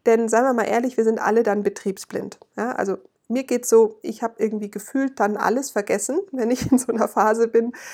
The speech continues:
Ähm, alles ist schlimm, der Sinn ist nicht mehr da und, äh, alle können sogar, sogar alles und ich kann gar nichts, so in der Art. Also die Schallplatte, die halt dann abläuft. Und, ähm, da dürfen wir eben lernen, uns selber rauszuholen. Denn wenn du so eine,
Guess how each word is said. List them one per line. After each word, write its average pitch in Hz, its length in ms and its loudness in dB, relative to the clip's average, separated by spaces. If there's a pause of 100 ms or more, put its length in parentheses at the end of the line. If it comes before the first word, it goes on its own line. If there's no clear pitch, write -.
(160)
Ähm, 214 180 2
alles 254 320 0
ist 254 100 -2
schlimm, 254 320 0
der 214 140 2
Sinn 247 240 0
ist 269 140 -4
nicht 240 200 -6
mehr 226 120 0
da 214 260 2
und, 214 320 -2
äh, 214 260 -2
alle 233 240 0
können 220 220 -2
sogar, 208 440 2
sogar 214 360 0
alles 240 240 2
und 220 120 -4
ich - 140 -10
kann 190 180 -4
gar - 220 -4
nichts, - 320 -10
so 196 220 -4
in 175 80 -4
der - 160 -2
Art. - 160 -8
Also 190 160 -2
die 196 120 -8
Schallplatte, 214 540 -2
die 208 180 -6
halt 208 140 -4
dann 190 160 -6
abläuft. 196 540 -4 (420)
Und, 240 400 2
ähm, 220 480 2
da 233 80 -2
dürfen 254 380 0
wir 262 100 2
eben 214 160 0
lernen, 202 500 2
uns 226 200 -4
selber 208 240 2
rauszuholen. 190 760 0 (460)
Denn 226 460 4 (240)
wenn 226 260 2
du 254 140 -2
so 262 120 0
eine, 269 300 2